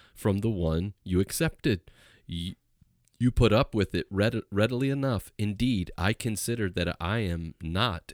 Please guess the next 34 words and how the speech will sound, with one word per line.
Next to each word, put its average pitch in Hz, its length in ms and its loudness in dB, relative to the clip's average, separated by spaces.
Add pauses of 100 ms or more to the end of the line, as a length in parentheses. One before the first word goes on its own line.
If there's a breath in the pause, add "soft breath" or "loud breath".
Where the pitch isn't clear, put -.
(140)
in 92 240 -4
the 80 100 -2
least 87 680 -8
inferior 90 600 -4
to - 180 -4
these 87 340 -6 (180)
super - 600 -2
apostles." 85 640 -4 (140)
<laughs> - 140 -8
You 87 120 -10
got 85 180 -8
a 67 40 -14
little 87 180 -8
sarcastic 90 680 -8
there. 80 240 -10 (400 loud breath)
"Even 127 380 4
if 95 180 2
I 107 180 2
am 95 200 2
unskilled 131 600 0
in 120 120 0
speaking," - 440 -4
he's 87 120 -4
speaking, 85 420 -4 (440 soft breath)
uh, 85 120 -2
sarcastically 87 760 0
again, 92 240 2
'cause 85 140 -2
that's 87 160 2
what 82 100 -4
they 82 100 -2
said 90 220 -2
about 78 280 -4
him, 80 220 -6